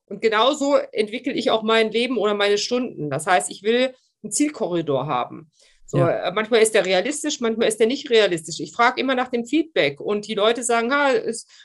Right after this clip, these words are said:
Speaker 1: war jetzt gar nicht so schlimm wie gedacht. Ja, bei dem Thema hätte ich mal gar nicht gedacht, dass man so viel schon so weit kommt.“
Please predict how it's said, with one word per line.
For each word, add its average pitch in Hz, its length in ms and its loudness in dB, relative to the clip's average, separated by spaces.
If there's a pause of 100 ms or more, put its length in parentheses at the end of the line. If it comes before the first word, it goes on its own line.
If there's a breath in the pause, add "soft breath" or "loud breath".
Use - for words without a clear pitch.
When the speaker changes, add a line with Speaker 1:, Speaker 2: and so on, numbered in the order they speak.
(100)
Speaker 1:
war 240 100 6
jetzt 254 180 0
gar 240 140 6
nicht - 120 0
so - 100 2
schlimm 302 320 4
wie 247 80 -4
gedacht. 311 580 0
Ja, 285 240 4
bei 220 160 4
dem 196 180 -4
Thema 277 360 0
hätte 233 180 -2
ich - 60 -20
mal 208 200 -4
gar 220 200 4
nicht - 460 -4
gedacht, 214 260 0
dass 208 100 0
man 196 160 0
so 285 160 8 (140)
viel 339 160 4
schon 285 340 -4
so 233 180 -4
weit 311 340 2
kommt.“ 269 400 -4